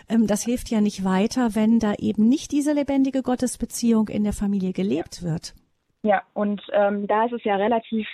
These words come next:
Speaker 2: äh, also geradezu prophetisch, dass, äh, kurz vor dem Weltfamilientreffen, ähm, diese Leitlinien für das Ehekatechumenat, ähm, äh, veröffentlicht wurden. Das ist ja ein ganz großes Anliegen von Papst Franziskus,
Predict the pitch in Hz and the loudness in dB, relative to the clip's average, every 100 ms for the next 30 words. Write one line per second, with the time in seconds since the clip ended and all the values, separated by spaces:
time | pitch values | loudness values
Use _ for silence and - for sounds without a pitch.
0 | - 202 190 180 - 190 - _ 196 196 | -4 0 2 2 0 -6 -12 _ -6 -2
1 | 233 233 - 214 - 247 269 254 247 208 | -2 -2 -4 -6 -2 0 0 0 -2 0
2 | 202 - - 208 196 240 - 233 220 214 | -2 -4 -2 0 2 0 0 0 0 0
3 | 208 208 214 240 226 - 196 240 247 - | -2 -2 -4 -4 -6 -8 -6 -4 -4 -6
4 | _ _ _ - 196 196 196 196 196 190 | _ _ _ -4 -2 -2 -4 -4 -4 -6
5 | 156 - - 208 202 202 180 208 - 208 | -8 -10 -6 -2 0 2 2 2 0 0
6 | 202 202 214 190 - 226 240 220 190 202 | 0 -2 -2 -2 0 0 0 -2 -4 -2
7 | 190 180 170 175 - - 185 180 180 175 | 0 2 0 -2 -6 -4 0 -2 -2 -6
8 | - - - - _ - - 175 180 175 | -8 -16 -20 -20 _ -4 0 2 2 2
9 | 131 101 - 220 185 196 180 - 180 180 | 0 -2 -2 0 0 -2 -6 -4 0 0
10 | 180 208 202 185 190 262 - 214 185 180 | -2 -2 -2 0 -4 -4 -4 -4 -2 0
11 | 208 202 196 202 190 190 185 - 190 185 | 2 2 0 -2 -2 -2 -2 -4 -8 -6
12 | 214 - 196 214 | -6 -4 0 0